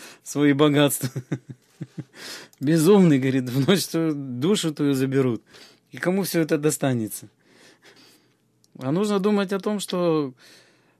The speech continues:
вот, как о душе, как я предстану Богу на суд. Вот к этому всё направлять, об этом озаботиться. Вот так к этому относиться нужно.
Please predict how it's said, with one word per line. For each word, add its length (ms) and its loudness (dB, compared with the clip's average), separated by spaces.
вот, 300 -2
как 240 -2
о 40 0
душе, 580 -4
как 220 -6
я 80 -4
предстану 480 -4
Богу 280 -2
на 120 -2
суд. 360 -8
Вот 180 -8
к 60 -6
этому 280 0
всё 180 -6
направлять, 560 -8
об 180 -6
этом 300 2
озаботиться. 640 -8
Вот 180 -10
так 220 -6
к 40 -2
этому 280 -2
относиться 520 -6
нужно. 380 -8